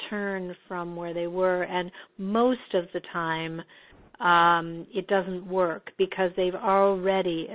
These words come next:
established themselves. Um, I find with a lot of young artists that they tend to want to show, "Well, I can sing this and I can do that." Um, but what it, that's really more of an audition,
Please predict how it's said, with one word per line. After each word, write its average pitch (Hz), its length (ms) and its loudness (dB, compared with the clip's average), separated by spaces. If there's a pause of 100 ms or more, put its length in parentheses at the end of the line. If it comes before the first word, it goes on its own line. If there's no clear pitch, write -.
(140)
established 170 600 -4
themselves. 160 520 -12 (640)
Um, 180 240 0
I 185 160 0 (120)
find 196 400 4
with 185 140 -4
a 190 60 -2
lot 180 320 4
of 180 180 0
young 190 400 0
artists 175 480 -2 (200)
that 175 240 0 (440)
they 190 240 2 (100)
tend 190 320 -2 (140)
to 175 540 -4
want 190 440 2
to 196 80 -8 (180)
show, 180 240 2
"Well, 202 360 4
I 185 140 2
can 175 260 -12 (140)
sing 170 220 -10
this 214 200 -2 (100)
and 175 140 -8
I 170 160 -10
can 165 160 -10
do 170 180 -6
that." 180 360 4 (480)
Um, 175 720 0
but 196 180 2
what 202 280 4
it, 208 220 0
that's 208 240 0
really 202 240 -2
more 185 260 -2
of 180 120 -4
an 175 80 -6
audition, 180 960 -6